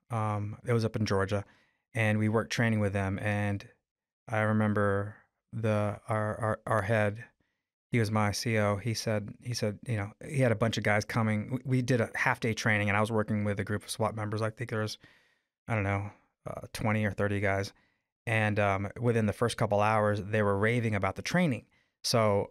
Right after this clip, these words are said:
my C O gets called over and he goes, "Hey, what are you doing?" And I go, "What?" He goes, "I told you this is supposed to be level one, the most basic of basic."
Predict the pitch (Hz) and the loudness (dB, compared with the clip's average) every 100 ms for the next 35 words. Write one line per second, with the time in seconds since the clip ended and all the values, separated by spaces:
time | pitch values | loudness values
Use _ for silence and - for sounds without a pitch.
0 | - 113 117 - 120 107 107 - 110 104 | -2 0 0 0 2 2 0 0 2 4
1 | 107 101 101 - - 151 110 - _ _ | 4 4 0 -2 -2 -2 -2 -8 _ _
2 | _ - 156 127 110 - _ _ _ 110 | _ 0 2 2 0 -4 _ _ _ -2
3 | 107 107 120 - - _ _ _ 127 120 | 0 2 0 -2 -10 _ _ _ 0 0
4 | - 123 - 156 151 117 107 117 127 - | 0 -4 -4 -2 -2 -2 -2 -2 -4 -8
5 | - 113 - 104 104 104 107 117 104 101 | -4 -4 -2 -2 -2 -4 -8 -4 0 0
6 | 95 107 104 101 104 107 104 104 113 120 | 0 0 0 -2 -2 -2 -4 -4 -4 -2
7 | - 127 107 110 107 - 117 - | -6 -8 -8 -6 -8 -10 -14 -20